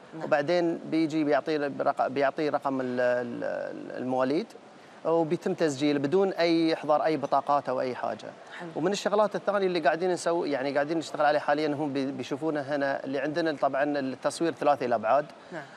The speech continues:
Speaker 2: آه، طبعا تصوير القلب أو المخ للأطفال، فبيكونون الدكاترة عندهم فرصة إنه يشوفون بالضبط إيش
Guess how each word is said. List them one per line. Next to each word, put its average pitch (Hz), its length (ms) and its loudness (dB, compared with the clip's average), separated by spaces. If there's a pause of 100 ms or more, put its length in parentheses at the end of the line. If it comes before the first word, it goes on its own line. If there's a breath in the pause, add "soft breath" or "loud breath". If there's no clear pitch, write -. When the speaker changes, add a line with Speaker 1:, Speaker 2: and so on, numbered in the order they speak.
Speaker 2:
آه، 135 200 2
طبعا 139 280 0
تصوير 147 400 0
القلب 139 600 2
أو 135 160 2
المخ 143 320 0
للأطفال، 131 640 0 (420 loud breath)
فبيكونون 190 680 0 (100)
الدكاترة 147 760 2
عندهم 156 360 2
فرصة 180 420 0
إنه 156 140 2
يشوفون 170 440 0
بالضبط 156 480 0
إيش 202 280 -2